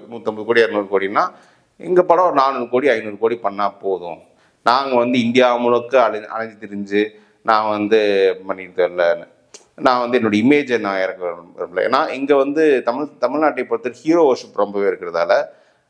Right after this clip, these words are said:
இங்க வந்து அவங்க வெ-, வெளி மாநிலங்கள் போய் ப-, ப-, ப-, ஒரு ப்ரமோஷன்ஸ் பண்றதுல, நிறைய இன்டர்வியூஸ் கொடுக்கல, அந்த இமேஜ் கொஞ்சம் குறைஞ்சிரும் அப்படின்ற ஒரு எண்ணமும் இருக்கு.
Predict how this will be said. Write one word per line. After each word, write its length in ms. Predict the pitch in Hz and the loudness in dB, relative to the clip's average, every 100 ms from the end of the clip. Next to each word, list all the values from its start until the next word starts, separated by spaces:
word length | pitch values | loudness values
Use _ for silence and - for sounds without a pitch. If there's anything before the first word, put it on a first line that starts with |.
| _ _ - | _ _ -2
இங்க 220 | 135 135 | 2 4
வந்து 480 | 131 139 151 139 113 _ _ _ _ _ _ _ _ _ - - | 2 2 2 2 -4 _ _ _ _ _ _ _ _ _ -20 -4
அவங்க 300 | 135 131 127 | 0 2 2
வெ-, 840 | 120 120 123 123 120 117 117 117 | 0 2 4 4 4 2 -2 -4
வெளி 220 | 120 147 170 | -4 -2 0
மாநிலங்கள் 520 | 160 147 139 123 120 | 0 -2 -4 -6 -4
போய் 120 | 135 | -4
ப-, 260 | 120 113 110 | 0 0 0
ப-, 220 | 107 104 | -4 -4
ப-, 600 | 117 110 104 98 107 104 | -2 0 -2 -4 -2 0
ஒரு 360 | 101 98 95 95 - | 0 0 0 -2 -6
ப்ரமோஷன்ஸ் 440 | 113 127 120 104 | -4 -4 -6 -8
பண்றதுல, 360 | 104 98 95 101 | -4 -2 0 0
நிறைய 340 | 98 104 113 | 0 -2 -8
இன்டர்வியூஸ் 340 | 104 104 101 98 | -8 -8 -8 -8
கொடுக்கல, 380 | 95 101 131 147 - _ | -4 2 2 0 -10 _
அந்த 220 | - 117 123 | -4 0 2
இமேஜ் 400 | 147 170 160 139 | 4 2 0 -4
கொஞ்சம் 300 | 117 107 101 | -4 -4 -4
குறைஞ்சிரும் 520 | - 107 101 98 95 | -4 -2 -2 -2 -4
அப்படின்ற 360 | 90 104 107 101 | -6 -6 -4 0
ஒரு 140 | 98 | 0
எண்ணமும் 380 | 95 101 101 101 | 2 0 -2 -2
இருக்கு. 460 | 92 - 87 90 | -4 -2 0 0